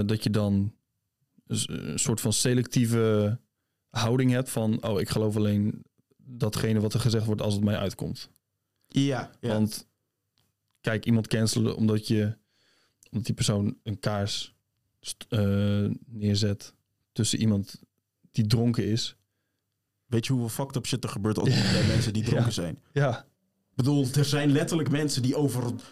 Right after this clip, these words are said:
Speaker 2: an-, over dronken mensen heen hebben gepist, terwijl zij
Speaker 1: Hmm.
Speaker 2: zelf dronken waren.
Speaker 1: Ja, dus weet je, dat iedereen snapt... Dat is niet iets waar je iemand voor cancelt.
Speaker 2: Nee,
Speaker 1: Kijk.
Speaker 2: d-, anders hadden we bijvoorbeeld, eh, om het even, oh, dus schiet mij net te binnen, anders
Speaker 1: Hmm.
Speaker 2: hadden we bijvoorbeeld, ehm,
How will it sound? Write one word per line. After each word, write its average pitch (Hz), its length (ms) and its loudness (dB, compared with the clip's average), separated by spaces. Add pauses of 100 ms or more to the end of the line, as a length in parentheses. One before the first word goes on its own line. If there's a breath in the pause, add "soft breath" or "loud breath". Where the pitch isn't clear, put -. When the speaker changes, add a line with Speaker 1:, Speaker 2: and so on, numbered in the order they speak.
(200 loud breath)
Speaker 2:
an-, 139 360 0
over 135 340 0
dronken 147 320 2
mensen 135 220 2
heen 156 220 4
hebben 139 200 2
gepist, - 520 -4 (100)
terwijl 156 260 2
zij 110 120 4
Speaker 1:
Hmm. 107 80 4
Speaker 2:
zelf 151 200 2
dronken 123 320 0
waren. 104 360 -2
Speaker 1:
Ja, 110 260 0
dus 117 180 2
weet 127 160 2
je, 127 140 2
dat - 180 -2
iedereen 135 400 4
snapt... - 440 -2 (720)
Dat 123 520 -2
is 120 100 4
niet 127 180 6
iets 123 180 2
waar 113 140 2
je 113 80 2
iemand 113 280 4
voor 117 100 -10
cancelt. - 480 -4
Speaker 2:
Nee, 139 420 0
Speaker 1:
Kijk. 190 240 2
Speaker 2:
d-, - 80 -14 (200 loud breath)
anders 208 320 0
hadden 180 260 2
we 175 100 0
bijvoorbeeld, 165 600 0
eh, 131 80 -2
om 135 120 2
het 127 120 -4
even, 127 460 0
oh, 123 140 0
dus 120 320 2
schiet 143 200 2
mij 131 100 0
net 127 180 -2
te 123 60 -6
binnen, 120 200 -2
anders 170 200 4
Speaker 1:
Hmm. 110 100 6
Speaker 2:
hadden 131 180 4
we 113 40 -4
bijvoorbeeld, 139 340 -2
ehm, 120 360 -2